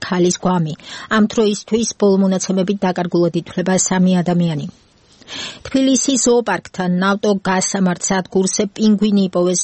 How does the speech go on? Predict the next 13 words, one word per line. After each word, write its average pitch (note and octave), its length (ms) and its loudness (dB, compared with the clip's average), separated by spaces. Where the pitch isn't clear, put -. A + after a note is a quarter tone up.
და G3 100 2
ზოოპარკს E3+ 560 -2
გადასცეს. - 520 -6
ამასობაში G3+ 640 2
გრძელდება G3 560 0
ღვარცოფისა G3 800 -2
და G3+ 60 2
ზოოპარკის F#3+ 560 0
დატბორვის G3 760 -2
შედეგად F#3 440 -2
დაკარგული E3+ 500 0
ცხოველების E3+ 560 0
ძიება. D#3+ 300 0